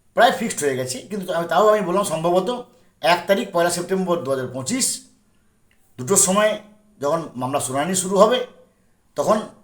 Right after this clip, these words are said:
যে ওই বেঞ্চে থাকবেন জাস্টিস সঞ্জয় ক্যারল এবং জাস্টিস প্রশান্ত কুমার মিশ্রা। তাই আর বল-, বলতে পারবে না যে, "বাবু, আমি তো ওই বেঞ্চে দেবো না।" তাই এ বেঞ্চেও সেই এ-, একই রকম রাখা হলো, যেটা তোমরা চেয়েছো।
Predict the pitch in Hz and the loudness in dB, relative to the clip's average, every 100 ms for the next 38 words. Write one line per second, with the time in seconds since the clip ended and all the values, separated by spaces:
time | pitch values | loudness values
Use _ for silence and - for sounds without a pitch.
0 | 127 127 - _ _ _ _ _ _ _ | -12 -12 -12 _ _ _ _ _ _ _
1 | 156 147 165 175 - 135 156 202 160 160 | -4 -2 -4 -4 -4 -4 -2 0 0 0
2 | 185 - - - 135 151 185 185 220 247 | -4 -4 -12 -8 -6 0 2 4 2 2
3 | - - _ _ _ 139 160 160 240 - | -4 -14 _ _ _ 0 2 2 -4 -4
4 | 156 170 202 180 156 135 131 - 110 - | 0 2 2 0 0 -2 -2 -6 -8 -18
5 | _ _ _ _ _ _ - 175 180 - | _ _ _ _ _ _ 0 0 0 -8
6 | - 156 214 247 247 208 - - _ 123 | -2 4 6 6 2 0 -6 -20 _ -2
7 | 175 190 247 233 190 139 - _ _ _ | 0 6 6 6 2 0 -8 _ _ _
8 | 156 170 190 185 170 190 220 208 - - | 2 4 6 6 4 0 2 2 0 -10
9 | _ 160 185 190 214 208 220 214 - - | _ -4 0 2 4 4 4 -2 -8 -20
10 | _ _ _ _ _ 156 - 139 156 151 | _ _ _ _ _ -8 -8 -6 -4 -4
11 | 160 226 254 220 - - _ 160 170 131 | -4 -2 -2 -4 -12 -20 _ -8 -8 -6
12 | 123 - 135 147 190 180 151 156 170 214 | -8 -6 -6 0 0 2 0 2 4 2
13 | 165 160 - 175 185 175 185 175 143 | 0 -6 -4 -2 0 0 0 -4 -4